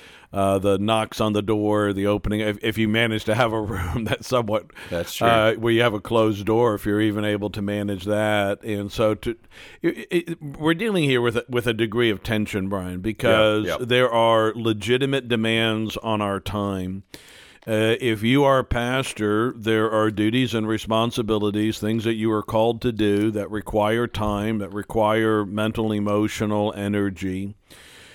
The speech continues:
Speaker 1: Uh, for instance, you have to prepare sermons. If you're, if you're a primary preacher or you're preaching regularly, you have to do that. That takes, that takes time. That takes some energy to be able to do that. You have to shepherd the flock. It's what you're called to do. And if you're not able to shepherd the flock, then you're, then you're,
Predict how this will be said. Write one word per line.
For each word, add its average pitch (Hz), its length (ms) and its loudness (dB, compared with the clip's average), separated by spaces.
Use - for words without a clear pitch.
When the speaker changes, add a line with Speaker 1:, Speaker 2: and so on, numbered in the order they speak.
Speaker 1:
Uh, 104 220 0
for 101 220 -2
instance, 104 260 -2
you 107 80 2
have 104 140 0
to 113 100 -2
prepare 120 400 0
sermons. 117 580 0
If 98 140 -2
you're, 101 180 2
if 101 160 -4
you're 104 140 0
a 104 60 0
primary 117 440 2
preacher 117 600 0
or 101 60 0
you're 95 120 -4
preaching 113 420 0
regularly, 107 760 0
you 101 140 -4
have 117 180 0
to 127 100 -4
do 135 160 2
that. 95 300 -2
That 98 160 -4
takes, 107 320 -2
that 107 180 -4
takes 107 300 -4
time. 107 420 0
That 98 160 -4
takes 101 260 -2
some 98 380 -4
energy 110 540 0
to 98 80 -2
be 104 160 -2
able 98 160 0
to 95 120 -2
do 110 240 2
that. 98 340 -4
You 127 40 0
have 135 100 2
to 147 100 -2
shepherd 131 400 2
the 123 80 -4
flock. 127 480 2
It's 92 160 -6
what 107 160 -4
you're 107 80 -6
called 104 240 2
to 101 80 -2
do. 113 200 0
And 90 100 -2
if 92 100 -8
you're 104 80 -2
not 107 180 0
able 110 300 0
to 110 80 0
shepherd 104 400 -2
the 95 80 -8
flock, 101 480 0
then 98 260 -2
you're, 101 340 0
then 101 280 -4
you're, 98 260 -4